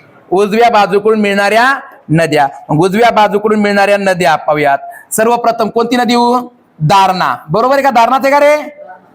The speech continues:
नंतर प्रवरा. दारणा, प्रवरा. प्रवरा झाल्यावर सिंध फणाच असावा. कोणता फणा? सिंध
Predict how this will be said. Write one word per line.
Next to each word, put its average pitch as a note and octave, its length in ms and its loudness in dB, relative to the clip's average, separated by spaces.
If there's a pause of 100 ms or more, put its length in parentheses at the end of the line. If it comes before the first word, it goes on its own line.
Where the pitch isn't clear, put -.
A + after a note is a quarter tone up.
(400)
नंतर A3+ 500 2
प्रवरा. G#3 800 0
दारणा, B3 600 2 (720)
प्रवरा. F#3 520 2 (280)
प्रवरा B3 320 2
झाल्यावर C4 680 2
सिंध D#4 400 0 (140)
फणाच D4+ 320 0
असावा. F#3+ 460 2 (960)
कोणता B3 340 2 (100)
फणा? D4 440 0 (840)
सिंध B3+ 320 0